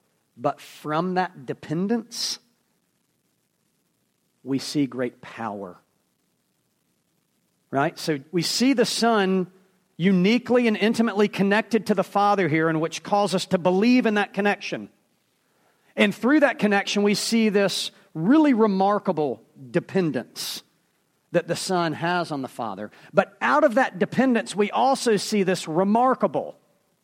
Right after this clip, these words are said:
power. So much so that the text at two different points uses the word marvel. It's as if Jesus is saying,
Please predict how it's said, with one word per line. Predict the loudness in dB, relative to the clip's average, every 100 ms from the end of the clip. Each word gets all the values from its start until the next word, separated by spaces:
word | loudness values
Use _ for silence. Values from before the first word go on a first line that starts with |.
| _ _ _ _ _ _ _ _ _ _ _ _ _ _ _
power. | -20 -12 -10 -10 -16 _ _ _ _ _ _ _ _ _ _ _ _
So | 0
much | 2 0
so | 0 0
that | 2
the | -4
text | 0 -2 -2 -6
at | -6 -6
two | 0 2
different | 2 0 -2 -10
points | -10 -4 -4 -4 -12
uses | -2 0 0 -2 -4
the | 0 0
word | 2 2 2 0 -6 -16 -12
marvel. | -8 -4 -2 -2 -2 -4 -4 -6 _ _ _ _ _ _ _ _ _ _ _ _ _ _ _ _ _ _
It's | 2 4
as | 0 0
if | 2 4 4
Jesus | 0 4 4 4 -2 0
is | 0 0
saying, | 0 -2